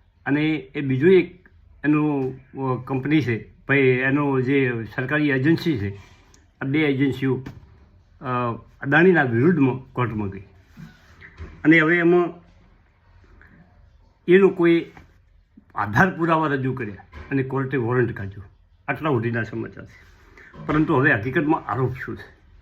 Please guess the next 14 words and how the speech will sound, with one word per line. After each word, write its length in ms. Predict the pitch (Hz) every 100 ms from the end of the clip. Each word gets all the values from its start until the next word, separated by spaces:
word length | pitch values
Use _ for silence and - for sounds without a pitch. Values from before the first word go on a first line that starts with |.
| _ - _ _ _ _ -
એની 140 | 135 117
વાત 240 | 98 -
કરીએ. 200 | 98 104 - - - _ - - -
આરોપ 360 | 117 170 208
એવો 240 | 160 143 120
છે 220 | 107 101 - - - - - - - - _ -
કે 120 | 180
અદાણીએ 840 | 175 135 147 185 170 147 135 - _ _ _ - - _ _ _ _ - - _ _
ભારતીય 480 | - 131 151 143 202
અધિકારીઓને 840 | 190 117 147 156 151 143 131 110 95 - _ _ _ _ _ _ _ _ -
બે 420 | 120 123 156 208
હજાર 380 | 156 117 151 160
કરોડની 440 | 151 156 151 156
લોસ, 320 | 147 127 131